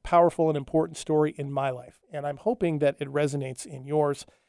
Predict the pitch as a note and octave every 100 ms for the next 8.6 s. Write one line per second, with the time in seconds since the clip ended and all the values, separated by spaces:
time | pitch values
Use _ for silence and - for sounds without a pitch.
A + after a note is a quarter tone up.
0 | _ _ - D3+ D#3 D3+ C#3 - - D#3+
1 | D3 - D#3+ D#3 D#3 D3 D3 C#3+ C#3 C#3+
2 | C3+ C3 D#3 E3 F3 B2+ C3 B2 B2+ -
3 | - D#3+ F3 F3 F3 E3 F3 F3+ - _
4 | _ _ _ E3 D#3+ D#3+ D#3+ D3+ C#3+ _
5 | _ _ _ - C#3 D3+ C4 D#4 D3+ C#3+
6 | C#3+ D3 C#3 C#3+ D3+ D3+ D#3 C#3+ C#3+ F3+
7 | G3 F3+ - E3 E3 D#3+ - C#3 - -
8 | C3 C3 C#3+ E3+ F3 F3